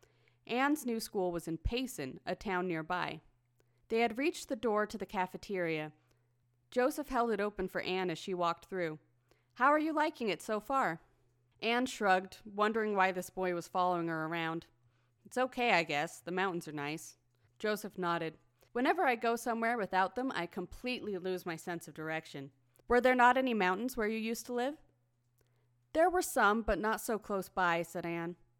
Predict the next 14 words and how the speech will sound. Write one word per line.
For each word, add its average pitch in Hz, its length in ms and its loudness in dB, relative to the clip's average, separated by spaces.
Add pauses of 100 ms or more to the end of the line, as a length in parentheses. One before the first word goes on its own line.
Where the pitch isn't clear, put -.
(400)
They 254 160 2
came 269 340 -2
to 262 120 -2
an 220 100 0
intersection 196 640 -2
between 180 340 -2
two 185 200 -4
hallways. 165 600 -2 (840)
"What's 262 220 -2
your 294 80 -2
next 285 200 -2
class?" 277 460 0
asked - 240 -8
Joseph. 170 460 -6